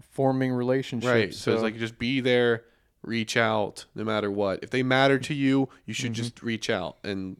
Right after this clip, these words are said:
Speaker 2: the only time you shouldn't is if it's a, like, a detrimental to your, to you and, like, to your mental health and whatnot.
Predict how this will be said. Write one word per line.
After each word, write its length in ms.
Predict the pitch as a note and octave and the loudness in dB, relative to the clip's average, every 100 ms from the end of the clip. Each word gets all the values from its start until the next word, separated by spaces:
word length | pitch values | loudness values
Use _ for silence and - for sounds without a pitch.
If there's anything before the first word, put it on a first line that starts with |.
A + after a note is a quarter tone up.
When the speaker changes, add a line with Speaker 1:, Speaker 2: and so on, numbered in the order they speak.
| - | -10
Speaker 2:
the 80 | |
only 160 | F#2+ G#2 | -6 -6
time 200 | G2+ A#2+ | -4 -4
you 60 | G#2+ | -2
shouldn't 420 | - B2 A#2 - | 0 0 0 -4
is 140 | A2 | -6
if 240 | G2+ - - _ _ _ _ - | -8 -10 -18 _ _ _ _ -6
it's 420 | G2+ F#2 - - _ | -6 -4 -8 -8 _
a, 120 | - G#2 _ - | -10 -10 _ -10
like, 160 | G#2 | -8
a 40 | G2 | -8
detrimental 680 | - A2 G#2 G#2+ G2 G2 | -4 -2 -2 -2 -2 -4
to 140 | F#2 G#2+ | -8 -6
your, 300 | F#2 F2+ - _ _ _ - | -6 -6 -8 _ _ _ -18
to 100 | - | -10
you 360 | G2 F2+ F#2 G#2+ _ - | -6 -4 -6 -10 _ -16
and, 180 | - - | -12 -12
like, 160 | - - | -12 -14
to 80 | - | -14
your 80 | - | -12
mental 240 | - - | -12 -12
health 220 | - - - | -12 -12 -12
and 80 | |
whatnot. 340 | - - G1+ | -12 -12 -14